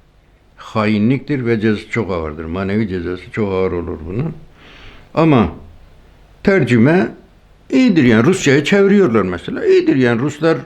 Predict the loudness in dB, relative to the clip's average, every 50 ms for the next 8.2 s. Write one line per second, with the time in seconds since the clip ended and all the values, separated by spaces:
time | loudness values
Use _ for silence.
0 | -8 -8 -6 -4 -2 -2 -2 -2 -2 -4 -4 -2 -2 0 0 0 0 0 0 -2
1 | -2 -2 -2 -2 -2 0 0 0 0 0 0 -2 -2 -2 0 -2 0 0 -2 -2
2 | 0 -2 -2 -2 -4 -8 -10 -12 -14 -14 -16 -20 -20 -20 -20 -20 -18 _ -4 -2
3 | 0 2 0 0 0 0 2 2 2 2 2 2 2 2 2 2 0 -2 -2 -2
4 | -2 -2 0 0 0 0 0 -2 -6 -10 -10 -14 -20 _ _ _ -20 _ _ _
5 | _ _ _ _ _ _ _ -20 -20 -20 -20 -20 -20 _ _ _ _ _ _ _
6 | _ _ _ _ _ _ _ _ _ _ _ _ _ _ -10 -6 0 0 2 4
7 | 4 4 4 4 4 4 4 4 2 0 -2 -4 -6 -6 -2 -2 -4 -4 -4 -6
8 | -12 -16 -18